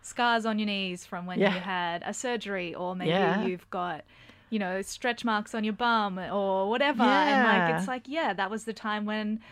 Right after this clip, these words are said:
Speaker 2: I did this.
Speaker 1: I did
Speaker 2: Yeah, I fell off
Speaker 1: X Y Z.
Speaker 2: my bike when I was twelve, or, you know,
Speaker 1: Yeah.
Speaker 2: those sorts of
Speaker 1: Yeah, or, like,
Speaker 2: things.
Speaker 1: that represents a period of my time where I was going hard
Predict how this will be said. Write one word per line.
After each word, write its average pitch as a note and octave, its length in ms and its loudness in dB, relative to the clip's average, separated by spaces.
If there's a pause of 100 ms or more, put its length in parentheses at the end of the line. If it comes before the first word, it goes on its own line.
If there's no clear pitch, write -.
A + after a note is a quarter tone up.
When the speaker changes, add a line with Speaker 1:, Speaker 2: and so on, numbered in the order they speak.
(120)
Speaker 2:
I G3+ 140 4
did G#3 240 -2
this. B3+ 220 4
Speaker 1:
I A#3+ 100 4
did B3+ 200 -2 (100)
Speaker 2:
Yeah, A#3 160 6 (180)
I A#3+ 100 4
fell A#3 120 4
off A3 60 6
Speaker 1:
X B3+ 80 4
Y - 0 -
Z. G#3 60 4
Speaker 2:
my G3+ 120 6
bike G#3 340 2
when F#3 120 0
I F3 100 2
was F3 120 -2
twelve, F#3+ 560 2
or, F3+ 220 4
you G#3 140 0
know, B3+ 60 2
Speaker 1:
Yeah. B3+ 200 6
Speaker 2:
those A3 140 2
sorts F#3+ 320 -8
of - 100 -14
Speaker 1:
Yeah, A#3+ 260 0
or, G3+ 80 2
like, G3 120 2
Speaker 2:
things. F#3+ 80 -12
Speaker 1:
that G3 160 -4
represents G#3 440 -4
a A3 40 -8
period G3 320 -4
of F#3 80 -6
my F#3 160 -4
time F#3 320 -8
where F3+ 140 -4
I E3+ 120 -2
was E3+ 300 -8
going F#3 420 -4
hard F#3 480 -4